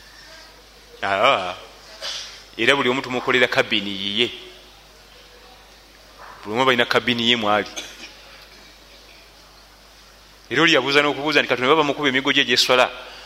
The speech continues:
nga nze nazisa atandeekaanira." Ansa eri emu yokka, abantu babeera mu, emulago mu, mu ruumu emu. Naye ng'obulwadde engeri gye bulumamu ono si gye bulumamu oli.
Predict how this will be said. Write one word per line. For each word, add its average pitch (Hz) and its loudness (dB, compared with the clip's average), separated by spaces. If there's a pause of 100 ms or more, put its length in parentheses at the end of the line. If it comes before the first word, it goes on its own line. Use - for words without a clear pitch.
(240)
nga 107 -2
nze 110 -4
nazisa 113 2
atandeekaanira." 143 2 (4000)
Ansa 151 4
eri 131 4
emu 151 2
yokka, 135 2
abantu 131 4
babeera 147 4
mu, 139 -4
emulago 135 2
mu, 135 -2
mu 127 -4
ruumu 135 0
emu. 113 -2 (520)
Naye 131 2
ng'obulwadde 151 2
engeri 131 2
gye 143 2
bulumamu 143 2
ono 117 0
si 131 0
gye 131 0
bulumamu 113 -2
oli. 104 -4